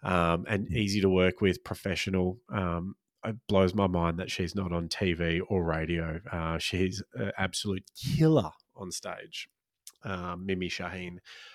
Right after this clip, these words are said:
Um, and learning from Gary. Gary's so relaxed, uh, on stage and, and slows down as well. I, I have a tendency, especially if I haven't done a gig for a little bit,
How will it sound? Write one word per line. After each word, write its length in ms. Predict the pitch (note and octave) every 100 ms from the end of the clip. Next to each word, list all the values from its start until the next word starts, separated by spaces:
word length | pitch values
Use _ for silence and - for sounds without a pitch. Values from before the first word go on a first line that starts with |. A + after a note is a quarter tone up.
| _
Um, 320 | G2+ F2+ F2+ F2+
and 180 | A2
learning 240 | A2 A#2 A2+
from 220 | B2 G2
Gary. 320 | F2+ F#2 F#2
Gary's 320 | G2 G#2 G#2+
so 160 | - G2+
relaxed, 680 | G2 F#2 F2 F2+ - - A#2+
uh, 220 | G2+ F#2+ -
on 180 | F#2+
stage 540 | F2 - F2+ F#2 C#3 A2
and, 200 | F2+ F2+
and 200 | G2+ F2+
slows 500 | - G2 G2 F#2+ F2+
down 680 | G#2 F2 F2+ G2+ G#2+ A2+ - A2+
as 120 | G2
well. 220 | G2 B2+
I, 140 | -
I 200 | G#3 G2 F#2
have 160 | A#2 G2+
a 60 |
tendency, 640 | - G2+ G2 F#2 G2+ F#2 - - - - -
especially 360 | - G2+ C3
if 80 | A2+
I 100 | G#2+
haven't 200 | G#2 G2
done 160 | G2+ F#2
a 60 |
gig 260 | F2 F#2 -
for 140 | G#2+
a 40 | F#2
little 220 | F#2 F2+
bit, 300 | G#2 C#3+